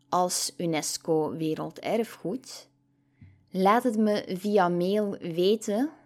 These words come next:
door een berichtje te sturen naar intermediatedutchwithproverbs at gmail dot com. Je kan ook altijd gewoon de Facebookpagina volgen of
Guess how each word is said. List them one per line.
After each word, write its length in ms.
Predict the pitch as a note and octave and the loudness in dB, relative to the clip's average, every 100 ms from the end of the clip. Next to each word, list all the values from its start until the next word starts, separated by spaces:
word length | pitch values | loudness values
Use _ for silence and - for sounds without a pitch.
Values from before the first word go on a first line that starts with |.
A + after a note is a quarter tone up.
| - _ _ _ - | -20 _ _ _ -6
door 180 | F3+ | 0
een 120 | F3+ F3 | 0 2
berichtje 440 | F3+ A3+ - A3 | 2 0 -2 -4
te 120 | G#3+ | -2
sturen 640 | G#3 - G#3 G3+ G3 F#3+ F#3 | -4 -4 -2 -2 -2 -2 -6
naar 480 | - E3+ E3 E3 - - _ _ _ _ | -6 -2 0 -2 -4 -18 _ _ _ _
intermediatedutchwithproverbs 2750 | - A#3 B3 G#3+ F#3+ F#3+ A3+ G#3+ G#3+ F#3+ - - D#3+ F#3+ G#3+ - - E3+ E3+ - G#3 G#3+ G3+ F#3 F#3+ - - | 0 2 4 2 0 0 0 2 0 0 -6 -6 0 2 2 -4 -2 -4 -4 -2 2 2 0 -2 -4 -8 -8
at 300 | - E3+ E3 | -2 -2 0
gmail 500 | G#3+ A3 G#3 F3 E3 | 2 2 2 0 -2
dot 240 | D#3 D#3+ | -4 -8
com. 360 | - F3+ C4 F4+ _ _ _ _ _ _ _ _ _ _ | -4 0 0 -2 _ _ _ _ _ _ _ _ _ _
Je 160 | - F3+ | -2 2
kan 220 | G3+ G3 | 4 4
ook 180 | A3+ G#3+ | 2 2
altijd 680 | G#3+ A3+ A3+ G3+ F#3+ G3 - | 4 4 4 2 2 0 -8
gewoon 500 | F#3 F3+ F#3 F#3+ F#3+ | -6 -2 -2 -2 -2
de 100 | E3+ | -4
Facebookpagina 1200 | - A3 A#3 A3 G3 F#3 - G#3 G#3+ G#3 F#3 E3+ | -2 0 0 -2 -6 -6 0 2 2 -2 -2 -2
volgen 680 | E3+ G3+ A#3+ G#3+ D#3+ E3+ D#4 - _ _ _ _ _ _ | -2 -2 -2 -2 -4 -4 -4 -8 _ _ _ _ _ _
of 400 | E3+ E3 - | -4 -4 -10